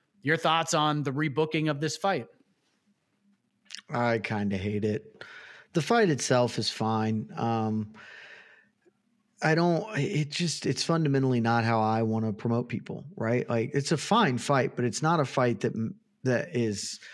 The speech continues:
Speaker 2: it's undeniable. Like, one, Shavkat's gonna kill Jeff Neal. And Jeff, I'd like Jeff Neal. Respect the hell out of him as a fighter. Shavkat's gonna kill him.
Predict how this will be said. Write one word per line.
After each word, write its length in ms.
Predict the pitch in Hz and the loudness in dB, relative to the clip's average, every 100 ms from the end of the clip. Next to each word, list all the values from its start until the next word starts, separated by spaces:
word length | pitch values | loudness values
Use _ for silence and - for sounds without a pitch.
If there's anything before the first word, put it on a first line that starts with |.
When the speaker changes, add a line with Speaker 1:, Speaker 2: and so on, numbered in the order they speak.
| - - - | -20 -14 -6
Speaker 2:
it's 200 | 120 131 | -2 0
undeniable. 840 | 120 110 104 110 131 143 175 175 | 2 0 2 2 2 2 0 0
Like, 220 | - 151 175 | 0 -2 0
one, 180 | 180 | -2
Shavkat's 440 | 120 196 202 165 - | 0 -2 0 -4 -4
gonna 120 | 107 | -4
kill 200 | - 90 | -4 -6
Jeff 260 | - 82 - | -6 -8 -8
Neal. 280 | - - - - | -8 -8 -12 -6
And 120 | 175 | -4
Jeff, 200 | 190 208 - | 0 -2 0
I'd 180 | 208 202 | -2 0
like 220 | 196 208 | -2 -2
Jeff 260 | 131 107 | -6 -6
Neal. 280 | - 104 - | -6 -8 -8
Respect 420 | - 156 - 185 - | -8 -6 -2 -4 -2
the 60 | |
hell 120 | 160 | -2
out 40 | 165 | 0
of 40 | |
him 60 | 139 | -2
as 100 | 123 | -4
a 60 | 117 | -4
fighter. 400 | 139 147 - - _ _ | 0 0 -2 -10 _ _
Shavkat's 380 | - 202 185 156 | -4 -2 -2 -4
gonna 120 | 147 | -4
kill 240 | 135 196 139 | -2 -2 -2
him. 160 | - | -6